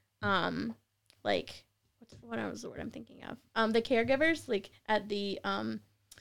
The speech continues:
uh, de-, child development places, how to raise their kids. And it's like, I understand that. I understand your concerns, but you're not with them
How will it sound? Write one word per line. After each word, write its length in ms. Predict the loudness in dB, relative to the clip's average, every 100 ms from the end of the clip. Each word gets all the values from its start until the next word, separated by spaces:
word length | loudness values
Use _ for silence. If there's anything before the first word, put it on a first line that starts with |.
| -20 _ _ _ _
uh, 180 | 8 8
de-, 120 | 8 2
child 300 | 4 6 6
development 360 | 6 6 4
places, 280 | 4 4 2
how 260 | -2 4 8
to 80 | 8
raise 280 | 8 8 6
their 160 | 2
kids. 480 | 2 4 4 2 -4 -16 _ _
And 160 | 6 8
it's 240 | 8 8
like, 320 | 8 8 6 -4 _ _ _ _ _
I 120 | 4 8
understand 580 | 8 4 0 0 2 2
that. 100 | 2
I 120 | 2
understand 480 | 4 2 0 2 4
your 120 | 2
concerns, 540 | 2 -2 2 2 0
but 220 | 2 2 6
you're 120 | 6
not 260 | 8 6
with 280 | 6 4 2
them 400 | 0 0 0 -4